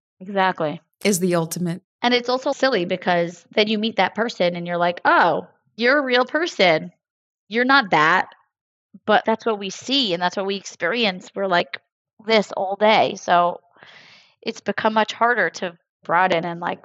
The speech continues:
Speaker 1: recognize, "Whoa, there's so much more here."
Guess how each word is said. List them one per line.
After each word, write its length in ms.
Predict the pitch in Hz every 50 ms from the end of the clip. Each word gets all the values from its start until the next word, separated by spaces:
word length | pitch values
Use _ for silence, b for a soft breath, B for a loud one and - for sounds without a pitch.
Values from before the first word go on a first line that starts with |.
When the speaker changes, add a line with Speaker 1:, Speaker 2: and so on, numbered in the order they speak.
| - _ -
Speaker 1:
recognize, 640 | - 175 175 - - - - - - - - -
"Whoa, 220 | 190 202 196 - -
there's 220 | - - - -
so 320 | - - - - 208 202 196
much 260 | 196 185 185 - -
more 220 | 180 180 190 202
here." 420 | 214 202 - 175 190 208 - -